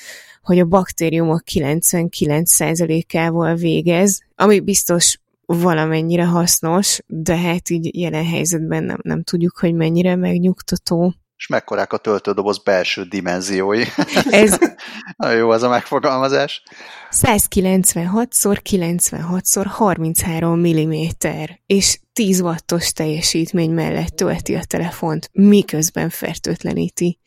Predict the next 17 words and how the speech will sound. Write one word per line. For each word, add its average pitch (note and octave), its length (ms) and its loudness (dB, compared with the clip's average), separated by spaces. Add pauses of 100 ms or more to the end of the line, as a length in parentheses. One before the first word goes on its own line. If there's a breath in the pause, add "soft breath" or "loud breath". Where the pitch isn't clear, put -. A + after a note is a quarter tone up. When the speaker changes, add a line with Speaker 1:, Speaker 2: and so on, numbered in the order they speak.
(120)
Speaker 2:
Közben G#2+ 300 -10
én A2 100 -6
azt G#2+ 180 -2
látom F#2+ 520 -4
itt G#2+ 160 -16
balra, F#2+ 440 0
hogy G2+ 180 -4
ott - 200 -4
leszel, F#2 480 -2
Janklovics A2+ 560 -4
Péter F#2+ 320 0
stand-upol G2+ 520 -2
a G#2+ 40 2
sysadmin F#2+ 580 -2
D F2+ 80 -8
N. F2+ 360 -4
Speaker 1:
<laughs> - 60 -8